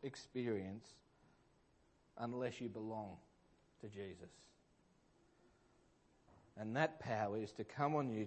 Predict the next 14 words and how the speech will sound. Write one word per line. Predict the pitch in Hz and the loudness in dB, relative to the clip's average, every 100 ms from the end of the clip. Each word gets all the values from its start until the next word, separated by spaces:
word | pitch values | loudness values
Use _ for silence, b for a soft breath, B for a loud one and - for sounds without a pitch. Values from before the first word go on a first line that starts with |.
| - | 2
to | 117 104 - B B B - | 2 2 -2 B B B -4
enable | 120 120 139 190 196 170 | -2 2 8 10 10 8
you | 123 90 87 135 165 - - - - - - - - - | 4 -4 -6 -8 -8 -16 -20 -20 -20 -20 -20 -20 -18 -6
to | 120 | -4
live | 120 135 120 104 - - - - | 0 2 0 -4 -14 -20 -20 0
the | 120 | 2
life | 117 110 101 - | 6 8 6 4
God | 117 104 | 0 0
wants | 101 101 - | 0 -4 -6
you | 101 | -8
to | |
live. | 98 92 87 - - - - - - - - b b b b b b - - - _ - - - - - - - - - - - - - - - - - - - - - - | -6 -6 -8 -12 -20 -20 -20 -20 -20 -20 -20 b b b b b b -20 -20 -20 _ -20 -20 -20 -20 -20 -20 -20 -20 -20 -20 -20 -20 -20 -20 -20 -20 -20 -20 -20 -20 -20 -2
New | 143 180 | 6 6
purpose. | 175 156 131 113 104 | 8 8 10 8 6